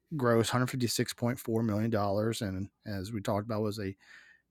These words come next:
toon-, cartoon-hating detective, uh, is a cartoon rabbit's only hope to pr-,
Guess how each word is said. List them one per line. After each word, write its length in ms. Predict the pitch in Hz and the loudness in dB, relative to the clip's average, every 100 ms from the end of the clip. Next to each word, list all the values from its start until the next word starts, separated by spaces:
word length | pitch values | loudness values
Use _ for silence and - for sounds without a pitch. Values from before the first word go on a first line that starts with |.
| - | 4
toon-, 420 | 160 165 180 180 | 10 10 10 8
cartoon-hating 680 | - 180 - 175 135 135 131 | 8 6 8 8 10 10 8
detective, 840 | 120 127 120 - 123 110 110 - | 6 6 4 6 4 6 2 0
uh, 280 | 117 101 92 92 - - | -4 -2 -4 -6 -12 -6
is 240 | 113 101 | -4 -2
a 240 | 98 95 - _ _ _ _ _ _ _ _ _ - | -4 -6 -8 _ _ _ _ _ _ _ _ _ 0
cartoon 400 | 135 135 143 123 | 6 6 6 6
rabbit's 360 | 117 113 113 | 8 8 6
only 180 | 117 120 | 2 0
hope 260 | 104 113 107 | 2 2 2
to 120 | 98 | -2
pr-, 120 | 101 | -2